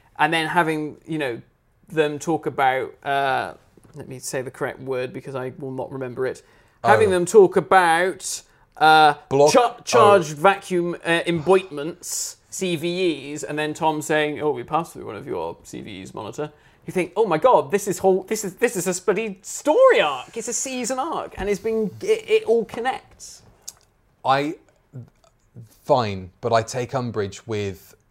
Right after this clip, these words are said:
Speaker 2: the technobabble.
Speaker 1: Yeah.
Speaker 2: That kills it for me.
Speaker 1: I did have to rewind it a couple of
Speaker 2: C V E,
Speaker 1: times.
Speaker 2: block transfer computations.
Speaker 1: Yeah.
Speaker 2: And,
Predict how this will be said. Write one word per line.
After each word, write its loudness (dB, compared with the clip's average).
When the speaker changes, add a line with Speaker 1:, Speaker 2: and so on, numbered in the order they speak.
Speaker 2:
the -14
technobabble. -10
Speaker 1:
Yeah. -2
Speaker 2:
That -2
kills -4
it -12
for -14
me. -16
Speaker 1:
I 2
did 4
have 0
to -2
rewind 0
it 0
a 2
couple 2
of 0
Speaker 2:
C 2
V 2
E, 0
Speaker 1:
times. -10
Speaker 2:
block 2
transfer -2
computations. -8
Speaker 1:
Yeah. -4
Speaker 2:
And, 0